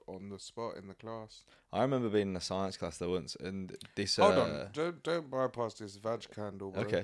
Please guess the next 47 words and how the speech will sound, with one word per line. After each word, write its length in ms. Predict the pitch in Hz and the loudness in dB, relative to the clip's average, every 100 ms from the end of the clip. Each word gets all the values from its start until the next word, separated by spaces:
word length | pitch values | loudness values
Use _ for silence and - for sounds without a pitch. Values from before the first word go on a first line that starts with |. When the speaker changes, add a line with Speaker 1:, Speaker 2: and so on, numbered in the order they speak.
| 120 | 0
Speaker 2:
all 80 | 107 | -4
right, 120 | 101 | -4
yeah, 160 | 101 98 | -4 -2
yeah. 200 | 139 139 | 6 6
Speaker 1:
Um, 300 | 135 131 135 - - - | 6 4 -4 -10 -20 -8
so 680 | 123 - 139 135 131 131 131 - _ _ _ _ _ _ _ _ _ _ _ _ _ _ _ _ - | -4 0 4 6 8 6 4 -2 _ _ _ _ _ _ _ _ _ _ _ _ _ _ _ _ -6
she 160 | - | -2
gets 240 | 139 165 160 | 0 0 2
all 120 | 156 | 4
her 100 | 135 | 4
juices 520 | 127 131 - 107 95 - 113 | 4 -2 -2 -8 -10 -12 -8
and 160 | 107 | -6
then 300 | 107 104 104 - _ | -4 -6 -8 -14 _
it's 200 | 113 104 | -10 -4
not 180 | 151 139 - - | -2 -4 -6 -6
just 320 | 123 110 - | -4 -4 -4
made, 220 | 101 98 - | -4 -6 -8
it's 180 | 113 - | -12 -8
got 200 | - 113 | -2 0
another 260 | 110 107 101 | 0 -4 -4
scent 340 | - 113 90 | -6 -6 -8
to 160 | - 92 | -10 -6
it, 100 | 147 | 2
Speaker 2:
Well, 100 | 170 | 8
Speaker 1:
right? 80 | 165 | 10
Speaker 2:
yeah, 100 | 101 | 10
well, 160 | 104 135 | 8 8
let's, 320 | 170 - - | 6 4 4
let's 240 | 170 - | 6 6
say, 500 | - 127 98 87 90 - | 4 6 6 4 0 0
let's 180 | 113 - | 0 4
get 160 | 117 | 4
this 140 | 107 113 | 6 6
out 180 | 101 | 6
there 160 | 90 95 | 6 6
now. 360 | 98 87 76 - | 6 4 2 6
I 120 | 104 | 8
don't 200 | 117 95 | 8 8
know 160 | 104 101 | 8 8
any 300 | 98 98 98 | 8 6 4
of 120 | 87 | 4
the 100 | 92 | 2
science 440 | - 87 80 67 | 4 4 2 -2
that 160 | - 87 | -4 0
goes 200 | 82 82 | 2 2
into 300 | 82 80 73 | 0 0 -2
it. 160 | 73 | -2